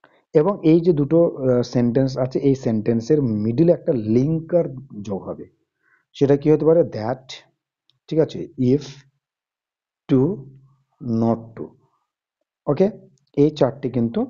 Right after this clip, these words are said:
যোগ হয় এবং প্রত্যেকটা সেন্টেন্সের আলাদা আলাদা রয়েছে, ঠিক আছে? তো অ্যাসার্টিভ সেন্টেন্স হলে তোমার that হবে, ইন্টারোগেটিভ সেন্টেন্স হলে তোমার if বা ডাব্লিউ এইচ ওয়ার্ড, if, ডাব্লিউ এইচ ওয়ার্ড, আর এক্সক্লেমেটরি সেন্টেন্স that,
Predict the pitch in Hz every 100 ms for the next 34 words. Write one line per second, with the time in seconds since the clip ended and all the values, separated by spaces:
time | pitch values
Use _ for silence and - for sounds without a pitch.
0 | - _ - 95 120 104 104 117 131 143
1 | 143 147 156 156 147 135 131 143 135 123
2 | 117 131 131 131 131 123 127 - - _
3 | _ _ _ _ _ _ _ _ - -
4 | 143 143 175 - - _ - 120 - 165
5 | 175 175 165 175 165 175 180 170 - 117
6 | 98 78 - _ _ _ _ _ _ _
7 | _ - 143 160 165 170 175 165 165 165
8 | 156 165 160 165 160 139 170 143 - -
9 | 127 120 117 117 117 117 113 107 82 -
10 | _ 139 160 160 135 120 104 110 107 87
11 | 82 - _ _ _ 101 98 87 - _
12 | 127 127 - 165 156 156 165 151 160 156
13 | 160 127 143 196